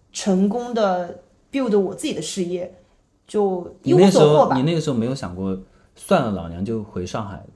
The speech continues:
Speaker 2: 找工作？
Speaker 1: 有点想找工作了，所以刚好就，然后我其实也不愁找工作，因为，呃，互联网公司找工作还是不难的。然后反正那个时候就是有，有字节、有阿里给我打电话，然后那时候就大概就在面试啊，干嘛的。然后最后我就觉得说字节这工作适合我，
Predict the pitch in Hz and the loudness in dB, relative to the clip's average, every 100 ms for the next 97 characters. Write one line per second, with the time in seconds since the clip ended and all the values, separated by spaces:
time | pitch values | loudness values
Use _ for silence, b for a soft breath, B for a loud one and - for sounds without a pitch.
0 | _ _ _ _ _ - 90 92 98 95 | _ _ _ _ _ -10 -8 -4 -4 -6
1 | - _ _ 208 247 359 240 180 175 147 | -12 _ _ 0 2 2 0 -4 -4 -6
2 | 131 165 180 110 - 185 214 220 240 220 | -6 -8 -6 -8 -8 -4 -4 -2 -2 -2
3 | 175 202 185 - - 202 330 220 175 170 | -2 -2 -4 -6 -6 0 2 4 0 -2
4 | - _ _ - 254 320 - 330 - 185 | -14 _ _ -10 -2 -2 -2 -4 -4 -2
5 | 190 151 165 170 180 170 240 233 233 B | -2 -4 -4 -4 -4 -4 -4 -4 -6 B
6 | B B _ - 202 190 185 180 - - | B B _ -8 -2 0 -2 -6 -14 -10
7 | - 269 262 160 190 233 180 151 208 240 | 0 4 4 2 -2 -2 -4 -2 0 0
8 | 170 165 170 185 160 - - 156 185 202 | -2 -8 -6 -6 -6 -10 -8 -4 -2 -2
9 | 165 208 202 175 165 170 190 175 156 - | -2 -2 -2 -2 -6 -4 -4 -4 -6 -8
10 | 175 165 208 185 165 170 - 180 170 165 | -8 -6 -4 -2 -2 -2 -2 -2 -2 -4
11 | 165 143 156 185 170 - _ _ _ _ | -4 -4 -6 -6 -6 -10 _ _ _ _
12 | _ _ _ 180 185 190 185 175 185 180 | _ _ _ -2 0 0 0 -2 0 0
13 | 175 175 175 170 180 180 - 190 165 165 | -2 -2 -2 -2 -6 -6 -6 -4 -4 -6
14 | 160 - - - 175 185 190 190 185 170 | -10 -10 -12 -10 -4 -4 -2 -2 -4 -6
15 | 175 170 170 185 208 160 165 185 180 170 | -8 -6 -6 -6 -6 -4 -4 -4 -6 -6
16 | 165 - 185 - - - | -8 -10 -10 -10 -10 -12